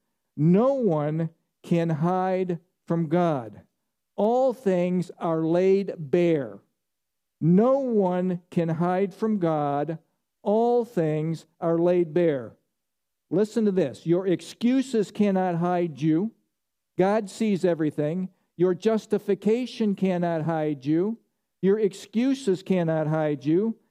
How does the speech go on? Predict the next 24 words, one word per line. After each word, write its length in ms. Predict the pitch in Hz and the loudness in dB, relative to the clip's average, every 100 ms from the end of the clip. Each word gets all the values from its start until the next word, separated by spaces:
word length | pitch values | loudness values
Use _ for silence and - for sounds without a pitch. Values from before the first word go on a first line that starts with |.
| _ - | _ -4
And 140 | 180 | -2
by 200 | 190 226 | 0 0
the 100 | 226 | 0
way, 260 | 220 220 214 | 0 2 0
the 180 | 160 180 | 0 -2
darkness 760 | 147 220 247 277 - 185 160 | 0 0 2 -2 -2 0 0
cannot 540 | - 175 160 151 147 135 | -2 -2 0 0 -2 -2
hide 400 | 143 139 135 120 | -2 -2 -4 -4
you. 140 | 135 | -4
How 120 | 143 | -2
many 180 | 240 254 | -2 -4
times 300 | 208 220 214 | -2 -2 -2
do 80 | 196 | -2
people 300 | 175 190 180 | -2 -2 -2
try 180 | 190 180 | -2 -2
to 100 | 156 | -4
sneak 420 | - - 214 247 | -8 -2 -2 0
around 460 | 233 196 185 185 185 | 0 0 0 -2 -2
in 200 | 190 262 | -2 -2
the 80 | |
dark, 480 | 220 180 170 170 170 | -2 0 2 0 0
"Nobody's 420 | 156 180 220 233 | -2 0 0 -2
seeing 400 | - 226 220 196 | -4 0 2 2
me"? 260 | 175 170 170 | 0 0 -2